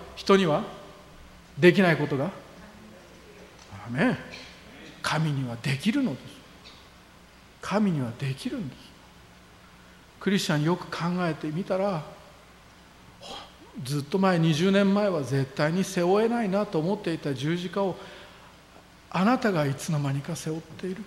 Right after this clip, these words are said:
それも神の恵みです。キリストについて、<laughs> 今まで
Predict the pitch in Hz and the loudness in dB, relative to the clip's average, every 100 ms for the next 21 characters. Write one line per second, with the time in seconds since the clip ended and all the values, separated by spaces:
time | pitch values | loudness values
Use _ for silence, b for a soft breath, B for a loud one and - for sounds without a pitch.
0 | - - - - - - - - - - | -18 -20 -20 -20 -20 -20 -20 -20 -20 -20
1 | - - - - - - - - - - | -20 -20 -20 -20 -20 -20 -20 -20 -20 -20
2 | - - - - - - - - - - | -20 -20 -20 -20 -20 -20 -20 -20 -20 -18
3 | - - 165 202 220 202 - - - - | -8 2 4 4 2 -2 -10 -20 -20 -20
4 | - - - - - - - - 165 185 | -20 -20 -20 -20 -20 -20 -12 -4 0 0
5 | 160 175 131 139 143 175 185 190 147 - | 0 -2 -2 -2 0 0 -2 -6 -10 -14
6 | - - - - - 107 113 - - - | -18 -20 -20 -20 -20 -20 -20 -20 -20 -20
7 | - - - - - - 143 - - 170 | -20 -20 -20 -20 -16 -8 -4 -4 -2 0
8 | 175 - 233 170 - 196 151 - - - | 0 -2 -2 0 2 2 0 -8 -18 -20
9 | - - - - - - - - - - | -20 -20 -20 -20 -20 -20 -20 -20 -20 -20
10 | - - - - - - - - - - | -20 -20 -20 -20 -12 -12 -10 -16 -20 -20
11 | - - - - - - - 180 190 214 | -20 -20 -18 -16 -16 -8 2 6 8 6
12 | 180 | 6